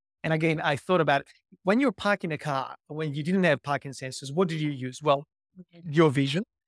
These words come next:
and some estimation. But the best way ever to park a car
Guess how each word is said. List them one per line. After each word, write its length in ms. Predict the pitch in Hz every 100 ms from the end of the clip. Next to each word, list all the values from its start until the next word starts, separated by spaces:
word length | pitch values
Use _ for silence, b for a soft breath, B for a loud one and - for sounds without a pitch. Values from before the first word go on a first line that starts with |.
| _ _ -
and 180 | 165 156
some 160 | 180 -
estimation. 760 | 165 - 170 143 131 - 208 - _ _ _ -
But 180 | 160 147
the 80 |
best 500 | 147 127 175 202 -
way 280 | 226 226 226
ever 420 | 220 214 151 135 -
to 100 | 147
park 260 | - 151 143
a 60 |
car 400 | - 151 135 -